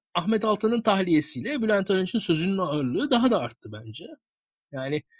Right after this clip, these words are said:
ve bir sinyal diye, diye de düşünüyorum. Ahmet Altan'ın tahliyesini de K Y K'lılara, e, bir noktada bağlıyorum ben.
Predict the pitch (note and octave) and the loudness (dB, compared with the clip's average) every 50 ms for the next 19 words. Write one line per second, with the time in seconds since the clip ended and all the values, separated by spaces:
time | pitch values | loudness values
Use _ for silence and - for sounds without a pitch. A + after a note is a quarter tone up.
0 | - _ _ _ _ F#3 F#3+ F#3+ F3 G#3+ A3+ G#3 G3 - - A3+ A#3 A#3 A#3 A3+ | -20 _ _ _ _ 0 0 2 2 2 0 0 -2 -4 0 2 2 4 4 4
1 | A3+ G#3+ E3 C#3+ B2+ B2+ C3+ B2+ B2+ C3 C#3+ F3+ - C4+ B3 G#3+ F#3 - G#3+ F#3+ | 4 4 2 2 0 0 -2 -6 0 4 4 4 4 4 2 2 2 0 -2 -2
2 | E3 E3 D#3+ D#3+ F3 F3+ F#3+ F#3 E3+ - G3 G3 F#3 - F3 E3+ E3 E3+ D#3+ D3+ | 0 0 0 0 0 0 0 -2 -2 0 -2 -2 0 0 0 0 2 2 2 0
3 | - - C#3+ B2+ C#3+ G#3+ G#3+ - - F#3 F3+ F3+ E3+ - - E3+ D#3 D3+ C3+ C3 | 0 -4 -8 -6 -6 -6 -8 -4 -4 -4 -2 -2 -2 -2 0 0 0 0 0 -2
4 | B2+ C#3 G#3 C4+ D4 - _ _ _ _ _ _ _ _ F#3 E3+ E3+ E3+ F#3 B3 | -2 -2 -2 -2 -4 -8 _ _ _ _ _ _ _ _ -6 -4 -4 -2 -2 0
5 | A3+ - - - G3+ C4 B3 A#3 G#3 G3 F3+ D#3+ C#3+ A#2+ G2+ F#2+ F2+ | 0 0 -2 -2 -2 2 4 6 6 6 6 6 4 2 0 -6 -10